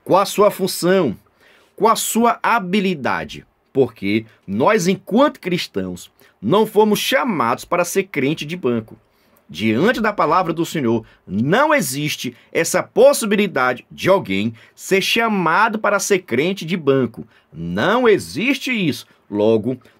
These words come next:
todos nós, enquanto cristãos, temos um ministério, temos um dom e precisamos exercitar, precisamos trabalhar na obra do Senhor.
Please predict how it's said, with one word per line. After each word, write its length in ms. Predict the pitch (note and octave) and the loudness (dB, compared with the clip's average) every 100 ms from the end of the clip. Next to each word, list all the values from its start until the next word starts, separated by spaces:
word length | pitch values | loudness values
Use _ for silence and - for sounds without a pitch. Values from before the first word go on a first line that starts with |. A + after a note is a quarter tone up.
| _ _ | _ _
todos 460 | C4 D#4+ D4+ A3+ E3+ | 4 4 4 0 2
nós, 360 | D3 C#3+ B2+ | 2 2 2
enquanto 580 | D#3+ - - B3 E4 C#4 | -2 -4 -2 2 2 -2
cristãos, 680 | - G3 - - G#2 A2 - - _ _ - | -4 -6 -4 -4 -4 -6 -10 -20 _ _ 0
temos 440 | A3+ D4 D4 G3 | 2 2 0 0
um 100 | A#3+ | 2
ministério, 800 | G#3+ G3 - - F2+ F2 F#2+ C3+ - _ _ _ | 2 0 -2 -2 -2 -2 -2 -4 -8 _ _ _
temos 480 | A3 C4 D4+ B3 - | 0 0 2 0 0
um 160 | D#4 D4+ | -2 2
dom 360 | F#3+ F#3 F3 - _ | 4 4 2 -2 _
e 120 | G3 | -2
precisamos 640 | G3 - G3+ F3+ G#3+ - - | 0 0 2 2 0 -2 0
exercitar, 1080 | A3+ C#4+ D3+ F#3+ B3 C4+ - - B2+ D#3+ - - _ _ | 0 0 0 0 0 -6 -8 -6 -4 -4 -6 -20 _ _
precisamos 840 | C#3+ G3 B3+ A#3 F#3+ F3+ G#3 - | 0 2 2 -2 0 0 0 -2
trabalhar 600 | - A3 G3+ F3 F#3+ B3 | -2 0 0 0 0 0
na 200 | A3+ G3+ | 2 2
obra 240 | D3+ D3 B2 | 2 2 0
do 100 | A2+ | -4
Senhor. 380 | - G#2+ G2 | -6 -4 -4